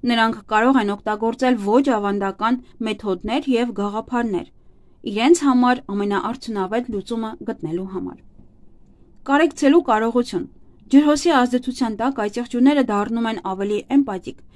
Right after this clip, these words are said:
և կարող են ավելի լավ հասկանալ այլ մարդկանց զգացմունքներն ու փորձառությունները, նաև անհանգստությունները։ Սա կօգնի նրանց ավելի լավ հաղթահարել ընտանեկան կոնֆլիկտները և կառուցել ներդաշնակ հարաբերություններ։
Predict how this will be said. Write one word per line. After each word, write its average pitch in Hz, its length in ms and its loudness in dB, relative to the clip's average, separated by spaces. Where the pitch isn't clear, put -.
և 349 200 2
կարող 233 300 4
են 247 140 2
ավելի 190 340 0
լավ 247 240 0
հասկանալ 208 560 -4
այլ 247 160 4
մարդկանց 202 520 -2
զգացմունքներն 262 800 6
ու 294 100 2
փորձառությունները, 208 880 -8
նաև 254 320 2
անհանգստությունները։ 202 1080 -8
Սա 285 160 -2
կօգնի 254 340 -2
նրանց 247 420 0
ավելի 220 280 -8
լավ 247 200 -6
հաղթահարել 220 640 -8
ընտանեկան 247 580 -2
կոնֆլիկտները 202 680 -10
և 262 240 -8
կառուցել 277 500 -2
ներդաշնակ 190 640 -8
հարաբերություններ։ 175 920 -10